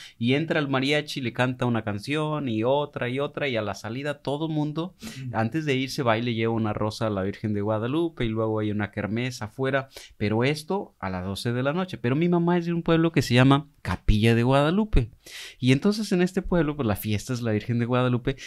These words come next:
Speaker 1: y hacen carros alegóricos, y son unos carros alegóricos muy, muy bien realizados, muy bien hechos, y entonces con esos carros alegóricos las calles se repletan de gente y todos los que vivimos en los pueblos alrededor queremos ir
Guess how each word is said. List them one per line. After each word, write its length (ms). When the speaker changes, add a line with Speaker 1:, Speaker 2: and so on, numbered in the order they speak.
Speaker 1:
y 80
hacen 240
carros 380
alegóricos, 880
y 80
son 180
unos 220
carros 320
alegóricos 640
muy, 720
muy 440
bien 220
realizados, 760
muy 260
bien 280
hechos, 480
y 160
entonces 440
con 200
esos 240
carros 300
alegóricos 580
las 500
calles 480
se 460
repletan 640
de 100
gente 360
y 160
todos 380
los 160
que 140
vivimos 340
en 80
los 140
pueblos 300
alrededor 440
queremos 420
ir 200